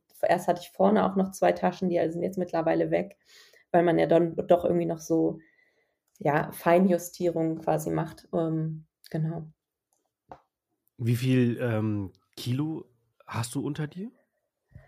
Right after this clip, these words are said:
Speaker 1: Also das Fahrrad wiegt mit, ähm, den, ja, mit allem drum und dran.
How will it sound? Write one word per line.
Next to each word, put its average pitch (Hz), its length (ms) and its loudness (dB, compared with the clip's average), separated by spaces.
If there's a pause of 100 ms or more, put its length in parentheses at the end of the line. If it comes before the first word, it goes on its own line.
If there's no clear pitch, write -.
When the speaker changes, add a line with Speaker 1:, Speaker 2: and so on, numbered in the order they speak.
(240)
Speaker 1:
Also 196 280 8
das 190 380 4
Fahrrad 262 680 2
wiegt 233 480 -6
mit, 202 600 -2
ähm, 190 640 2
den, 175 680 -4
ja, 170 140 -6
mit 165 280 -6
allem 175 600 0 (320)
drum 175 300 -6
und 165 280 -6
dran. 202 680 -2